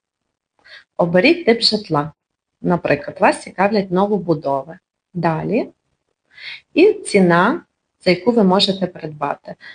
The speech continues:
Можна вибрати сорок тисяч, можна вибрати ще від сорока до вісімдесят тисяч. Натискаємо «Далі». Вибираємо Ужгород або передмістя, якщо вас цікавить,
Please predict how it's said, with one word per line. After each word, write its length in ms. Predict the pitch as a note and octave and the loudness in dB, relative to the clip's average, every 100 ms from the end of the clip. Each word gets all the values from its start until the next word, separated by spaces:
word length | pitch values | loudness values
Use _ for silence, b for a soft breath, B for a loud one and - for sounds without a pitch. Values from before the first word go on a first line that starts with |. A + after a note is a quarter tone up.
| B B _ | B B _
Можна 380 | G#3 G#3+ F#3 E3+ | 2 4 4 4
вибрати 640 | F3 E3 E3 D#3 - D#3 | 2 0 -2 -6 -6 -12
сорок 540 | - - G#3 E4+ C#4+ | -4 2 4 4 2
тисяч, 260 | C4 A#3 - | -2 -4 0
можна 320 | G#3+ C4+ G3+ | 0 0 -2
вибрати 480 | F3 F#3+ F#3+ F#3 F3 | -2 -2 -2 -4 -4
ще 180 | - E3 | -4 -4
від 160 | E3 | -6
сорока 640 | - D#3+ D#3 D#3 E3+ G#3 C4 - _ | -4 -4 -4 -4 -2 -2 -4 -8 _
до 160 | E3 | -2
вісімдесят 720 | D#3+ E3 - F3+ E3+ E3 - D#3 - | -2 -4 -6 -6 -6 -8 -12 -16 -12
тисяч. 540 | C#3+ - - E3 - B B B _ | -14 -14 -20 -20 -20 B B B _
Натискаємо 840 | G3 G3 G3+ G3+ - E3+ D#3+ D#3+ F3+ | 0 0 0 -2 0 0 2 0 0
«Далі». 600 | F#3+ F3 D#3 D#3 E3+ C#4 - _ _ b b _ | 2 2 0 -4 -8 -12 -16 _ _ b b _
Вибираємо 760 | E3+ F3+ G3+ G3+ E3 E3 F3 | -2 2 2 4 2 2 -2
Ужгород 600 | - A#3 G#3 G3+ G3+ G3+ G3+ | 0 2 2 2 0 0 0
або 220 | F3+ F3 | -2 -4
передмістя, 680 | F3+ F3 D#3 D#3+ D3 - G#3 | -2 -2 -2 -4 -4 -6 -6
якщо 340 | B3 - - | -4 -6 0
вас 200 | D4+ D4 | 0 0
цікавить, 840 | - C4+ C4+ C4 B3+ B3 - - | -8 -2 2 4 2 -2 -14 -20